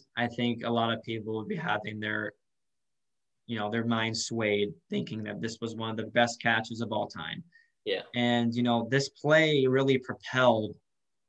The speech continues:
Speaker 1: the Pittsburgh Steelers franchise, because up until the nineteen seventies, you know, they were kind of the laughing stock of the N F L.
Speaker 2: They were dog water.
Speaker 1: It, to put things lightly. And
Speaker 2: <laughs>
Speaker 1: then, you know,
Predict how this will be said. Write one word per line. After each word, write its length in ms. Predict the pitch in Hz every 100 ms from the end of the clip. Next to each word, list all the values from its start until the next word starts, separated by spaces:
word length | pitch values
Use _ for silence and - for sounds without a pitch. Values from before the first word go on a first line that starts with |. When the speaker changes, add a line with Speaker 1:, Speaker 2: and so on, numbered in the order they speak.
| _
Speaker 1:
the 60 | 120
Pittsburgh 440 | 127 120 - 120
Steelers 380 | - 135 117 110
franchise, 800 | 127 131 139 107 95 - - -
because 500 | 113 113 113 107 - -
up 200 | 156 175
until 320 | 160 - 156
the 100 | 127
nineteen 420 | 123 127 120 113
seventies, 480 | - 123 113 104 101
you 60 | 104
know, 40 |
they 60 | 120
were 100 | 131
kind 220 | - 143
of 60 |
the 80 | 120
laughing 360 | 110 117 117 113
stock 380 | - 120 110 107
of 100 | 104
the 140 | 110
N 100 | 107
F 140 | 101 -
L. 180 | 110 101 117
Speaker 2:
They 80 |
were 60 | 117 - 104 110
dog 300 | 113 107 110
water. 320 | 110 117 120 - - - _ -
Speaker 1:
It, 840 | 165 160 165 170 170 165 160 170
to 100 | -
put 280 | 147 185 185
things 260 | 147 127 113
lightly. 560 | 113 117 113 101 87 _ _ _ _ _ 160
And 180 | 127 131
Speaker 2:
<laughs> 20 |
Speaker 1:
then, 340 | 135 131 127 123
you 120 | 131
know, 280 | 123 120